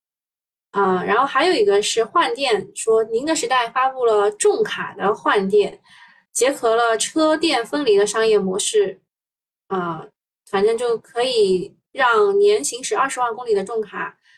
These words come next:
总使用成本节约三到六万。这当中换电的公司有汉川智能、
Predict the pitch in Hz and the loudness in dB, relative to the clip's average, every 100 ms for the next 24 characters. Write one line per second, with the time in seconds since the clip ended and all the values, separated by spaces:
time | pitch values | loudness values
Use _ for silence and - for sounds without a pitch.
0 | _ - 233 311 - 220 220 208 208 190 | _ -4 -2 -2 0 0 0 -2 0 0
1 | 196 196 214 226 220 208 214 233 214 - | 0 0 0 -2 0 2 4 2 0 -6
2 | _ _ _ _ _ _ 302 294 294 294 | _ _ _ _ _ _ -2 -2 0 -4
3 | 285 - 370 254 277 262 202 196 196 208 | -4 -2 -2 -2 -6 -2 -2 0 -2 -2
4 | 220 214 180 180 - 311 226 - 247 262 | 0 0 0 -6 -6 -4 -4 -6 -8 -8
5 | - 480 381 370 392 | -8 -2 0 0 -2